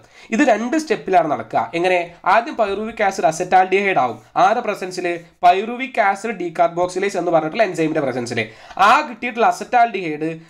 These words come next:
വീണ്ടും റെഡ്യൂസ് ചെയ്തിട്ട് ഈഥൈൽ ആൽക്കഹോൾ, ആ, അല്ലെങ്കിൽ ethanol ആയി മാറും. ഈഥൈൽ alcohol-ിനെ നമ്മൾ ethanol എന്ന് പറയാം, രണ്ട് പറഞ്ഞാലും സെയിം ആണ്. ഈഥൈൽ ആൽക്കഹോളോ അല്ലെങ്കിൽ ethanol-ോ ആയി മാറും, രണ്ടും ഒരാൾ തന്നെയാണ്, ethanol ആയി മാറും. In the presence of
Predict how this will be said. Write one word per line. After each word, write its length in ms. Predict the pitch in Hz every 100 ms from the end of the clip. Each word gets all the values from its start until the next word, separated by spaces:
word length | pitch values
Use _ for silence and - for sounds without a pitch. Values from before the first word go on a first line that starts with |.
| -
വീണ്ടും 500 | 165 226 254 254 262
റെഡ്യൂസ് 460 | 214 196 208 269 254
ചെയ്തിട്ട് 400 | 208 208 208 208 208 185
ഈഥൈൽ 420 | 208 214 233 247
ആൽക്കഹോൾ, 640 | 202 185 185 190 190 196 202 214 - -
ആ, 100 | 185 190 190 185
അല്ലെങ്കിൽ 420 | 190 220 226 226 165
ethanol 320 | 165 190 208
ആയി 120 | 170
മാറും. 260 | 143 117 117 135
ഈഥൈൽ 280 | 156 180 180
alcohol-ിനെ 520 | 175 196 190 190 202 208
നമ്മൾ 160 | 185 160
ethanol 260 | 165 170
എന്ന് 160 | 180 160
പറയാം, 180 | 120 117 - -
രണ്ട് 160 | 175
പറഞ്ഞാലും 360 | 214 190 190 254
സെയിം 200 | 233 165
ആണ്. 140 | 131 107 - -
ഈഥൈൽ 300 | 160 190 226
ആൽക്കഹോളോ 720 | 185 185 180 214 170 156 202 247 - -
അല്ലെങ്കിൽ 300 | 185 196 214
ethanol-ോ 480 | 165 165 202 220 247 226
ആയി 60 | 180
മാറും, 0 | 165
രണ്ടും 240 | 151 208 220
ഒരാൾ 200 | 175 190
തന്നെയാണ്, 320 | 170 131 139
ethanol 420 | 165 - 170 190 202
ആയി 160 | 151
മാറും. 300 | 160 127 123 113 _ 165
In 60 | 196
the 80 | 220
presence 420 | 185 165 220 247 190
of 100 | 175